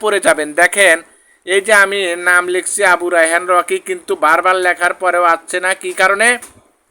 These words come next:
অনেক দিন আগে স্টার সেটআপ এসেছে, কিন্তু এই ভাইটা স্টার সেটআপ না দেওয়ার কারণে এই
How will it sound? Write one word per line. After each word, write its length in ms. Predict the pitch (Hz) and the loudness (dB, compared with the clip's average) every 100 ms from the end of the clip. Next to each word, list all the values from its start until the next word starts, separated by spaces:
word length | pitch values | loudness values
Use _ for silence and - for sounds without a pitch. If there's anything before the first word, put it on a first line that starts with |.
| _ - | _ -8
অনেক 320 | 147 180 180 | -2 -2 -4
দিন 140 | 214 | -6
আগে 400 | 196 175 180 214 220 - _ _ 165 | -2 -2 2 0 0 -14 _ _ -8
স্টার 360 | 170 - 208 | -6 0 0
সেটআপ 380 | 208 208 196 196 | -2 -4 -4 -4
এসেছে, 540 | 180 202 190 208 175 - - _ - | -4 -2 2 2 2 -2 -18 _ -8
কিন্তু 380 | 208 214 320 214 | -8 -4 0 2
এই 180 | 190 202 | 2 0
ভাইটা 640 | 120 170 190 185 143 170 - _ - 175 | 0 -2 0 2 4 2 -4 _ -12 -10
স্টার 260 | - 196 | -2 -2
সেটআপ 400 | 190 196 196 190 | -2 -2 -2 -2
না 240 | 185 185 190 | 2 4 4
দেওয়ার 260 | 185 180 | 4 4
কারণে 460 | 180 170 165 147 165 _ _ _ _ | 2 0 0 -2 -6 _ _ _ _
এই 360 | 143 180 208 | 0 0 0